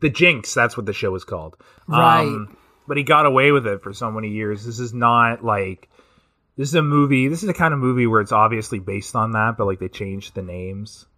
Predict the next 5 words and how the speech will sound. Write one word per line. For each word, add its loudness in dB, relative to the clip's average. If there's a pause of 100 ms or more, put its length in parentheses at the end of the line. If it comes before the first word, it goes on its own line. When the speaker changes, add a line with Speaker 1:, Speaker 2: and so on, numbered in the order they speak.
(120)
Speaker 2:
Mm. 4
Speaker 1:
So -2
it's -8
like, -4 (560)
"Oh, 4